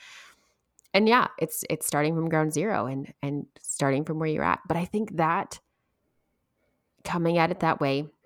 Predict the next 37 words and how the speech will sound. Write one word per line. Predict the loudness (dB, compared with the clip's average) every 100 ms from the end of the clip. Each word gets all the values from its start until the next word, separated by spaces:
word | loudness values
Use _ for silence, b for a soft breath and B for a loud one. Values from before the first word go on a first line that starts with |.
| _ _ _ _ _ _ _ -6
realizing | 4 6 8 6 4 2 2
that | 0 2
it's | -2 -6 -6
a | -2
struggle | 0 2 2 2 0 -2
and, | -2 -2 -2 -2
and | -4 -4
turning | 0 2 2 2
the | 2
other | 2 4
way, | 4 4 2 0 -4 _ _ _ _ _ _ _ -2
and | 2
then | 2 0 _ -12
being, | -2 2 2 2
like, | 2 4
once | 4 4 4
you're | 2 2
able | 2 2
to, | 2 0
like, | 0 2
once | 0 0
you've | -2
practiced | 0 0 0 -4 -2
it | -4 -2
and | -2 0
you're, | 0 0 -2
you're | -4 -2
focusing | 0 2 2 0
on | 0 2
your | 0
spouse | 0 2 2 2 0 0
and | -2 0
that's | 0 0
where | -2 0
your |
heart | 2 2 4
is, | 2 2 0